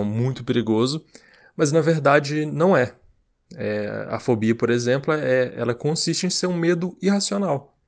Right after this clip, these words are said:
Você tem medo de um, sei lá, de um animal inofensivo, minúsculo. É, não necessariamente, é, garante que você vai ter todo aquele medo ou justifica. Lógico que, é,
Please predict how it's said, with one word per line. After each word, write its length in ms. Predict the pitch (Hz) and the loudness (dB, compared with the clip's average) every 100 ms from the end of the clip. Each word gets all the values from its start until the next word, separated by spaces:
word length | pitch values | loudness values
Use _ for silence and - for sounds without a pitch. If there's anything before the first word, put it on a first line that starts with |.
| _ _ _ | _ _ _
Você 140 | - 110 | -14 -6
tem 140 | 117 | 0
medo 300 | 117 127 131 | 2 2 2
de 120 | 123 | -2
um, 580 | 135 147 147 139 117 104 98 _ _ | -2 -2 -2 -4 -4 -8 -12 _ _
sei 180 | - 113 | -4 0
lá, 200 | 107 104 | 2 0
de 120 | 101 | 2
um 60 | 110 | 0
animal 280 | 110 107 | 2 2
inofensivo, 680 | 107 107 123 120 - 147 123 | 0 0 -2 -4 -2 -2 -2
minúsculo. 680 | 107 110 113 139 - 131 123 _ _ _ _ _ _ _ - | -2 -2 -2 -4 -6 -8 -10 _ _ _ _ _ _ _ -2
É, 320 | 113 110 104 | 0 2 0
não 200 | 127 170 | 2 4
necessariamente, 720 | 190 160 170 156 156 - - - - - _ _ - | 4 4 4 4 0 -2 -6 -10 -20 -20 _ _ -2
é, 360 | 120 117 113 - _ _ - | 2 4 2 -6 _ _ -8
garante 580 | 127 135 131 170 196 - | 2 6 6 4 2 -4
que 100 | 131 | -6
você 240 | 131 120 | -4 -2
vai 120 | 117 | -2
ter 320 | 113 107 - _ - | -2 -6 -6 _ -2
todo 160 | 110 | 0
aquele 220 | 104 110 | 0 -2
medo 340 | 101 104 101 104 | -2 0 0 0
ou 60 | |
justifica. 760 | 104 123 - 147 - 160 156 95 _ _ _ _ _ _ _ - | -2 -4 -6 -8 -6 -6 -4 -8 _ _ _ _ _ _ _ -2
Lógico 360 | 113 139 156 170 | 6 6 6 0
que, 500 | 175 175 143 107 110 | 0 0 2 0 -2
é, 440 | 107 107 104 98 | 0 0 0 -2